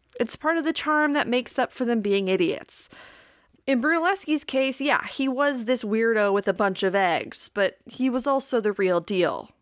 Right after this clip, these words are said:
He was a genius. Of course, the story in itself is probably a load of horse ship.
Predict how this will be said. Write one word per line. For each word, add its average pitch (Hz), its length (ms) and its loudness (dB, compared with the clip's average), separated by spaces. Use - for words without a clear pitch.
He 226 180 -4
was 185 540 0
a 214 80 2
genius. 190 800 -2
Of 220 120 -2
course, 220 380 0
the 214 160 -2
story 254 380 0
in 208 40 0
itself 202 440 0
is 202 120 -2
probably 196 540 0
a 196 80 2
load 175 220 2
of 175 80 -2
horse 214 340 -2
ship. - 400 -4